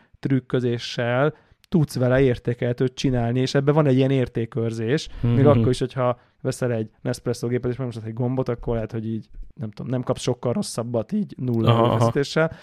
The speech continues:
Speaker 1: de hogy egyébként eznek van egy ilyen szépség, ö, oldala, és hát ezt tökre nem akarom elvenni, ö, és nyilván én is ezért vettem szifon, mert így akartam ismerni, kísérletezni, szórakoztatott, meg nem tudom én, aztán nyilván instant kikopott így a napi használatból, tehát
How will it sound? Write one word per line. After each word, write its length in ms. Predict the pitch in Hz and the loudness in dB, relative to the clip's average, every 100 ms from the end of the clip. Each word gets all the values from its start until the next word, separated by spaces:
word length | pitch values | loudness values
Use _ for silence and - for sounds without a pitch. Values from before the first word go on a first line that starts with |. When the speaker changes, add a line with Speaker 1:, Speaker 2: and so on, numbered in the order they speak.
| - | -18
Speaker 1:
de 160 | - 151 | 2 4
hogy 160 | 165 160 | 6 6
egyébként 400 | 160 156 156 160 | 4 2 0 0
eznek 240 | 156 156 | -2 2
van 140 | 156 | 2
egy 140 | 123 120 | 2 0
ilyen 140 | 117 | -4
szépség, 600 | - 117 110 - 120 113 | -4 -8 -6 -6 -6 -4
ö, 180 | 120 113 113 | -2 -2 0
oldala, 340 | 123 113 117 | 0 2 2
és 60 | 120 | 2
hát 100 | 131 | 2
ezt 120 | 139 | 2
tökre 200 | - 147 | 2 2
nem 100 | 135 | 0
akarom 260 | 120 120 127 | 0 0 0
elvenni, 500 | 123 120 117 117 139 - 139 - _ | 0 0 0 -2 -4 -6 -20 -20 _
ö, 500 | 131 127 123 120 120 120 | -6 -2 -2 0 -2 -4
és 160 | 139 | -4
nyilván 240 | 156 139 147 | 0 0 2
én 160 | 165 | 2
is 100 | 143 | 2
ezért 360 | - 147 135 131 | 4 4 4 4
vettem 400 | 139 - - 120 | 2 0 -2 -2
szifon, 380 | - 123 139 135 | -4 -2 -2 0
mert 160 | 135 | -2
így 100 | 135 - | -2 -4
akartam 540 | - 113 - 123 123 - | -4 -6 -6 -8 -8 -8
ismerni, 640 | 135 - 135 120 117 120 | -8 -8 -6 -4 -4 -6
kísérletezni, 920 | - 120 135 120 113 123 117 117 117 - - - _ | -6 -6 -2 -2 -2 -2 -4 -2 -4 -6 -18 -20 _
szórakoztatott, 1000 | - - 139 123 117 120 - 113 123 117 - | -18 -4 0 2 0 -6 -8 -8 -4 -6 -6
meg 100 | 113 | -6
nem 160 | 123 | -4
tudom 200 | 139 156 | -2 0
én, 140 | 156 147 | 0 -2
aztán 200 | 143 151 | -2 -2
nyilván 220 | 135 - | -2 -2
instant 480 | 143 123 - 123 113 | -4 -6 -4 -6 -4
kikopott 460 | 117 117 135 - | -6 -8 -10 -8
így 80 | 110 | -8
a 40 | 113 | -8
napi 200 | 107 123 | -8 -12
használatból, 600 | - - - 135 135 - | -12 -12 -10 -10 -12 -12
tehát 280 | 127 - | -14 -12